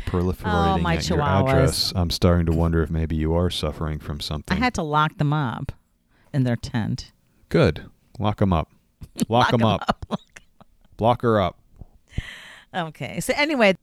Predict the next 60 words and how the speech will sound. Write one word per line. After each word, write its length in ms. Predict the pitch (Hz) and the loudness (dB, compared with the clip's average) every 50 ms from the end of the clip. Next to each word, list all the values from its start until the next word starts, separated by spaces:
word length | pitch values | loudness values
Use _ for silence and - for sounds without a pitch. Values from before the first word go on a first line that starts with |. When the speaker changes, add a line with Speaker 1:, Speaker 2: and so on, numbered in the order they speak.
| _ | _
Speaker 2:
getting 220 | - 240 240 240 226 | -2 0 0 2 4
back 200 | 202 196 185 - | 4 4 2 2
to 80 | - 170 | 0 -2
Basquiat. 920 | 151 160 156 151 - - - - 143 139 127 117 117 131 147 - 98 85 - | -2 -2 -2 -2 -4 -6 -8 -8 -8 -6 -6 -6 -6 -6 -6 -8 -10 -12 -12
Speaker 1:
<laughs> 40 | - - - - - - - - _ _ | -16 -20 -20 -20 -20 -20 -20 -20 _ _
Yeah. 60 | 143 156 | -4 -2
Oh, 0 | |
Speaker 2:
How, 120 | 311 359 | 0 0
Speaker 1:
yeah. 60 | - - | 2 2
Speaker 2:
how 100 | 320 339 | 2 2
did 180 | 349 330 - | 2 2 4
you 100 | 359 381 | 4 4
feel 220 | - - - 320 247 | 4 4 4 4 4
about 340 | 208 170 170 151 147 - | 6 4 4 2 2 0
this? 340 | - 151 131 139 147 - - | -2 -2 -2 -2 -2 -2 -2
I 60 | - | 0
mean, 300 | 170 165 165 160 160 160 | 0 2 2 2 2 2
they, 260 | 156 185 175 160 160 180 - | 2 2 2 2 0 -2 -2
they 100 | 165 170 | -2 -2
lied 360 | 165 156 156 160 165 185 196 | -2 0 0 0 0 0 2
to 100 | - 208 | 0 0
the 140 | 170 160 160 | 2 4 2
F 180 | 165 160 - - | 2 2 0 0
B 140 | 180 160 143 | -2 0 0
I. 460 | 131 127 127 127 127 156 185 196 - _ _ _ _ _ _ _ _ _ _ _ | -2 -2 -4 -6 -4 -4 -6 -6 -6 _ _ _ _ _ _ _ _ _ _ _
Speaker 1:
It's 220 | 123 110 - - | -8 -8 -4 -2
not 160 | 151 139 113 | 0 0 2
a 20 | 95 | 2
question 300 | - 117 98 - 107 95 | 2 2 2 2 0 -2
of 80 | 87 | 0
lying 240 | 90 90 92 92 90 | 0 0 0 0 0
directly 300 | 85 92 87 - - 87 | 0 -2 -2 -2 -2 -2
to 40 | 80 | -2
the 100 | 82 82 | -2 -2
F 100 | 78 - | -4 -2
B 80 | - 98 | -2 -2
I. 220 | 104 101 85 82 | 0 0 -2 -4
They 160 | 76 85 87 | -4 -4 -6
just 200 | 78 82 80 - | -6 -6 -8 -6
lied 200 | - 85 82 80 | -6 -6 -6 -6
to 80 | 76 - | -8 -10
the 60 | - | -12
public, 440 | - - 120 117 104 98 87 - - | -6 -4 -2 -2 0 -2 -2 -2 -4
and 100 | 87 85 | -6 -6
the 100 | 87 87 | -2 0
Speaker 2:
They 60 | 87 | 0
Speaker 1:
F 40 | 85 | 0
B 40 | 80 | 0
I 120 | - - 87 | 0 0 0
Speaker 2:
lied 100 | 85 85 | -2 -2
to 60 | 82 | -4
Speaker 1:
said, 160 | - 90 80 | -4 -4 0
"Hey, 160 | 101 107 107 101 | 2 2 4 4
you're 300 | 98 90 95 107 113 117 | 2 2 2 2 2 2
not 160 | 127 127 123 | 2 0 0
allowed 240 | 120 117 113 113 101 | 2 2 0 0 -2
to 80 | 95 | -2
do 180 | 87 95 98 98 | -2 0 2 2
that, 260 | 85 80 73 73 76 - _ _ _ _ _ _ _ _ _ _ _ _ _ _ _ _ _ _ - | 2 0 -2 -2 -6 -8 _ _ _ _ _ _ _ _ _ _ _ _ _ _ _ _ _ _ -6
sir. 440 | - 107 104 98 95 92 90 85 | -2 2 2 4 4 2 0 -2